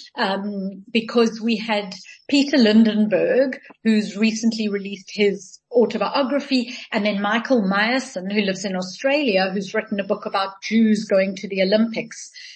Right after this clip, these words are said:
So very different authors, but they were brought together so brilliantly by sportscaster Tafuma Makina that even non-sports lovers said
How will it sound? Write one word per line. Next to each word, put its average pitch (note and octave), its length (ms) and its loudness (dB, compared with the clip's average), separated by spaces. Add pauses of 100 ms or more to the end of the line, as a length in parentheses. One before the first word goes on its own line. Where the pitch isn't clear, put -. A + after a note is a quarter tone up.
(160)
So A#3 340 4
very B3 680 -2
different A3+ 500 0
authors, A#3 520 -2
but G#3+ 140 -4
they G#3 100 0
were G#3+ 200 -2
brought A3+ 380 0
together A3 380 -6
so B3+ 500 0
brilliantly A3 720 0
by G3 100 0
sportscaster G#3+ 1160 -2
Tafuma G#3+ 680 0
Makina F#3+ 680 0 (600)
that G#3+ 220 2 (120)
even D4 560 4
non-sports B3 1000 0
lovers E3 640 -6
said F3 340 -4